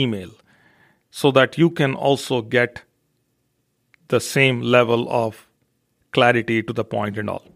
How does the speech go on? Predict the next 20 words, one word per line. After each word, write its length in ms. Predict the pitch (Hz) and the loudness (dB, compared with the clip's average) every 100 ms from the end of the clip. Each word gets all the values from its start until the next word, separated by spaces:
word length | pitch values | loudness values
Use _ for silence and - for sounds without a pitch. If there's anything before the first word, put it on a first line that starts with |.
| _ _ _ _ _ _ _ - | _ _ _ _ _ _ _ 0
Now, 300 | 151 147 - _ _ _ _ _ _ _ _ _ _ - | 2 2 -2 _ _ _ _ _ _ _ _ _ _ -4
you 140 | 185 | 0
can 160 | 202 175 | 0 0
write 200 | 247 254 | 0 2
a 40 | |
very 200 | 185 208 | 2 2
nice 360 | 151 156 165 185 | 2 0 -2 -4
email, 420 | 147 143 143 151 - _ _ _ _ | -2 0 -2 -4 -14 _ _ _ _
quick, 420 | 180 175 - - | 0 0 -2 -12
clear, 520 | - 135 135 131 131 - | -2 2 4 4 0 -4
to 80 | 135 | -2
the 120 | 127 | -2
point. 480 | - 120 120 117 - _ _ _ _ _ _ _ _ _ | -2 -4 -4 -8 -18 _ _ _ _ _ _ _ _ _
But 280 | - 185 185 - _ | 2 2 0 -20 _
the 160 | 143 175 | 0 2
real 260 | 180 277 | 2 2
purpose 480 | 240 - 214 - 175 | 0 -2 -2 -2 -6
of 160 | 143 - | -4 -4
an 100 | 131 | 0
email 480 | 135 117 92 - | 0 0 -6 -12